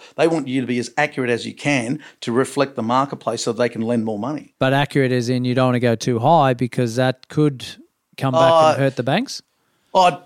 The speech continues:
Speaker 1: definitely, but, like, there's no, it's gotta be realistic, you know, it's gotta be based on comparability. So lo-, what I like to do, and as I'm sort of more mature now in the game,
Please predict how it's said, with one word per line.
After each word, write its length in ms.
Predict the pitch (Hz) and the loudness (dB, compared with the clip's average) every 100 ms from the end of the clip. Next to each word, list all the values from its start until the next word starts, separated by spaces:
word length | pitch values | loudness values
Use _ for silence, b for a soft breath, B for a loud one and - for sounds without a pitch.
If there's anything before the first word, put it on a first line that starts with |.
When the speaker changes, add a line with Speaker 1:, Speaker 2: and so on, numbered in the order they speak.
| _ | _
Speaker 1:
definitely, 440 | 240 233 226 156 156 | 0 2 2 0 2
but, 160 | 170 | 2
like, 220 | 175 165 | 4 4
there's 180 | 170 147 | 2 2
no, 220 | 185 156 - | 2 0 -2
it's 180 | 185 - | -6 0
gotta 160 | 247 226 | 2 4
be 240 | 165 139 | 2 0
realistic, 540 | 139 143 139 - 139 | 4 4 4 2 0
you 60 | 135 | 2
know, 80 | 131 | 2
it's 180 | 143 - | 0 -2
gotta 140 | 190 | -2
be 80 | 165 | 0
based 280 | 139 135 131 | 0 0 -2
on 80 | 123 | -6
comparability. 560 | - 117 113 151 123 | -4 -4 -2 -2 0
So 200 | - 190 | 4 6
lo-, 140 | 220 214 | 6 6
what 160 | 208 | 4
I 160 | 160 170 | 6 6
like 200 | 175 156 | 4 2
to 80 | 135 | 0
do, 260 | 120 113 139 | -6 -4 -2
and 140 | 135 | 0
as 140 | 127 117 | 0 -2
I'm 120 | 110 | -6
sort 180 | 127 113 | -6 -4
of 20 | |
more 120 | 123 | -2
mature 440 | 110 - - 165 131 | -4 -6 0 2 4
now 380 | 127 120 120 - | 2 0 -4 -6
in 200 | 131 123 | -4 -2
the 40 | |
game, 460 | 110 131 139 107 | 0 0 0 -2